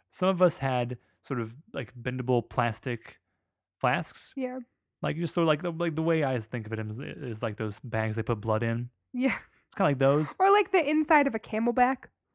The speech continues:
Speaker 1: Yeah. Is that what they're like inside? I've never seen
Speaker 2: A little
Speaker 1: inside
Speaker 2: bit,
Speaker 1: one.
Speaker 2: yeah.
Speaker 1: Okay, so it's like that.
Speaker 2: Yeah.
Speaker 1: And we filled those up with bourbon,
Speaker 2: Uh-huh.
Speaker 1: and then those of us who did not have those, uh, just double bagged the bourbon with, uh, like, Ziploc bags.
Speaker 2: Yep.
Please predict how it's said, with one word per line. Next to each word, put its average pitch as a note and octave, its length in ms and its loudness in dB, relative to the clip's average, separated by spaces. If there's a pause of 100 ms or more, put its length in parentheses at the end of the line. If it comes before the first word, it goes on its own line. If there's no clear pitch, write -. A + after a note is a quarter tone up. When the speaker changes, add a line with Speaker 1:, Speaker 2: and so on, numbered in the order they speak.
(100)
Speaker 1:
Yeah. C3+ 360 4
Is D3 100 -2
that F#3+ 60 6
what G3+ 80 2
they're G3 80 2
like F#3+ 180 2
inside? A3 300 -2
I've E3 60 0
never E3 200 0
seen E3 220 -4
Speaker 2:
A - 40 6
little D#4 160 8
Speaker 1:
inside G3+ 60 6
Speaker 2:
bit, G#3 120 2
Speaker 1:
one. G#3 80 -2
Speaker 2:
yeah. G3 200 -4 (120)
Speaker 1:
Okay, F3+ 240 -2
so A3+ 120 -2
it's G#3+ 80 -2
like A#3 180 2
that. G2+ 220 0
Speaker 2:
Yeah. A3+ 220 -10 (560)
Speaker 1:
And D3 500 -4
we C3+ 120 2
filled E3 280 2
those D3 220 4
up C3+ 180 0
with B2+ 120 -4
bourbon, A2 460 -2
Speaker 2:
Uh-huh. A3+ 260 -8 (100)
Speaker 1:
and B2+ 180 -2
then B2 160 2
those B2 180 4
of B2+ 60 0
us B2 140 2
who C3 60 -2
did A#2+ 80 -2
not B2+ 140 2
have A#2+ 140 0
those, C3+ 440 2
uh, A2+ 220 -2
just A#2 260 -6
double B2+ 240 2
bagged A#2 380 0
the A#2+ 80 0
bourbon A#2+ 360 0
with, A#2 180 -2 (220)
uh, A2 200 -2
like, A2+ 180 -4
Ziploc A2+ 480 -2
bags. A2+ 340 0
Speaker 2:
Yep. D4 180 0